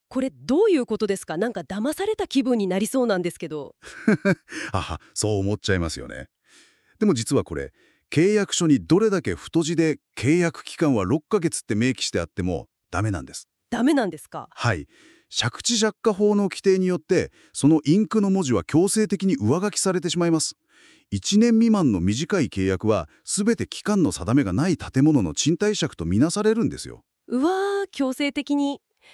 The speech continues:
Speaker 1: でも、なんで法律がそんなおせっかいみたいなことをするんですか？
Speaker 2: これはですね、極端に短い期間での契約とか、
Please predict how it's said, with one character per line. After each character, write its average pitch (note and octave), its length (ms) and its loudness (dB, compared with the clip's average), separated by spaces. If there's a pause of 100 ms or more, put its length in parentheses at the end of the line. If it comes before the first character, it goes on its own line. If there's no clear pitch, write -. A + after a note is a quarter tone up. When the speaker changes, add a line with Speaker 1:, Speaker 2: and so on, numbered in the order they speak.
(120)
Speaker 1:
で C#4 100 2
も、 A3 80 0
な G#3+ 220 0
ん A#4 80 0
で F#4+ 80 2
法 A3+ 200 0
律 A3+ 240 -4
が G#3 280 0
そ A#3 120 -6
ん G#3+ 120 -2
な G3+ 260 -4
お G3+ 140 -4
せ B3+ 140 -2
っ - 20 -2 (100)
か G#3+ 120 -2
い F3+ 60 -2
み E3 120 -6
た D3+ 80 -8
い D3+ 40 -8
な D3+ 80 -6
こ D#3 120 -10
と D#3 80 -6
を D3 40 -6
す G3 140 -8
る G3 100 0
ん F#3 60 -2
で D3 80 -8
す - 80 -20
か？ F#3 220 -12 (120)
Speaker 2:
こ - 140 -2
れ C3+ 60 4
は D#3 100 4
で B2+ 100 0
す F#2 120 -4
ね、 D#2 180 -4 (400)
極 - 300 -4
端 B3+ 260 2
に E3 120 4
短 B2 420 0
い F#3+ 80 -2
期 - 100 -12
間 D#3+ 240 2
で B2+ 80 2
の F#2 120 0
契 F#2 260 -2
約 F#2 200 -2
と F2 120 -8
か、 D2 240 -6